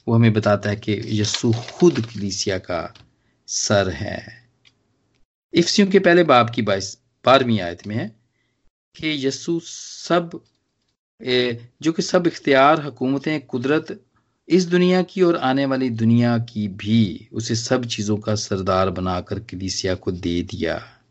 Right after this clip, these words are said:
वो कलीसिया का सरदार है, हम उसकी दुल्हन हैं, जो कि चर्च, जो जितना भी ग्रुप अभी आज जमा है यहाँ पर, ये दुल्हन के तौर पर है, और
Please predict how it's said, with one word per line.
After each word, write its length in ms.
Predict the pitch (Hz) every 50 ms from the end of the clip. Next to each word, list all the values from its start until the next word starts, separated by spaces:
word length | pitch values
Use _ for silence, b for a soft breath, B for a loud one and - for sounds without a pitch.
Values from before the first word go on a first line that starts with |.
| _ _ _ _ _ _ _ _ _ _ _ _ _ _ _ _ -
वो 100 | 131 165
कलीसिया 420 | 160 - 117 113 110 - - 101 92
का 160 | - 95 90
सरदार 560 | - - - 90 87 82 87 82 85 87 85
है, 300 | - - 104 - - _ _ b b b b b b -
हम 260 | - 143 185 202 180 151
उसकी 260 | 117 - - - 101
दुल्हन 320 | 92 95 98 104 104 101
हैं, 140 | 135 190 220
जो 140 | 170 117 110
कि 100 | - 110
चर्च, 560 | - - - 117 143 - - - - - - -
जो 140 | 95 92 87
जितना 340 | 92 98 92 - 104 104
भी 160 | 98 95 98 95
ग्रुप 260 | 101 107 117 113 117
अभी 200 | 107 104 107 107
आज 200 | 104 101 104 98
जमा 220 | - 110 104 120
है 260 | 127 123 120 123 120
यहाँ 180 | 117 113 113 110
पर, 240 | 113 139 180 220 - B B B B B B B B B -
ये 420 | 107 120 131 123 107 - - - _ - -
दुल्हन 340 | 104 123 131 151 165 180
के 140 | 170 - 170
तौर 240 | 165 151 139 135 131
पर 200 | - - 143 135
है, 260 | 131 147 170 208 b b b b b b b b
और 360 | - 113 110 104 95 92 92